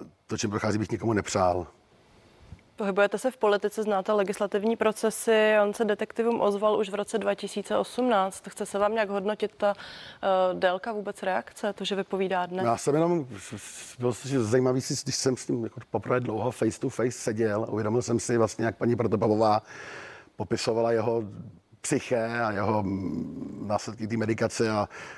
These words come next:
Speaker 1: vlastně už od roku dva tisíce osm, a jsem viděl, že v, v ten samý, už v tu dobu, kdy už měl být nesvéprávnej,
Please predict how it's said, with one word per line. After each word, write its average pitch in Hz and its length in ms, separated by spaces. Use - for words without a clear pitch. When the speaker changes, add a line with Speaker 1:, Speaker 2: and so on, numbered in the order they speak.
Speaker 1:
vlastně 104 220
už 123 80
od 120 120
roku 113 120
dva 113 100
tisíce - 300
osm, 120 420
a 110 40
jsem 117 240
viděl, 104 300
že 104 140
v, - 40
v - 640
ten 113 140
samý, 113 280
už 104 180
v - 100
tu 127 80
dobu, 117 180
kdy 117 80
už 117 120
měl 113 100
být 113 120
nesvéprávnej, 110 640